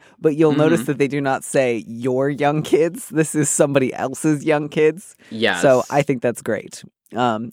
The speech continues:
Speaker 1: "Dear Prudence, I have a male friend, Ted, who's going through a messy divorce after he caught his wife, Joanna,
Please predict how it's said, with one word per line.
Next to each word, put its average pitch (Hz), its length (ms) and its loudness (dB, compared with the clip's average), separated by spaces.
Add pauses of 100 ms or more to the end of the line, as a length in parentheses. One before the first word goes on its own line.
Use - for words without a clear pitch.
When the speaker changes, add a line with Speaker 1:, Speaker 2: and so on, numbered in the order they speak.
(120)
Speaker 1:
"Dear 175 180 4
Prudence, 110 560 -4 (380)
I 127 40 0
have 170 180 4
a 214 60 6
male 151 200 6
friend, 110 480 -4
Ted, 113 380 -4 (120)
who's 139 140 -4
going 117 220 0
through 113 180 -4
a 104 40 -2
messy 107 300 -2
divorce 110 540 -2 (340)
after 139 260 0
he 160 100 0
caught 127 180 2
his 113 100 -2
wife, 113 280 0
Joanna, 117 560 0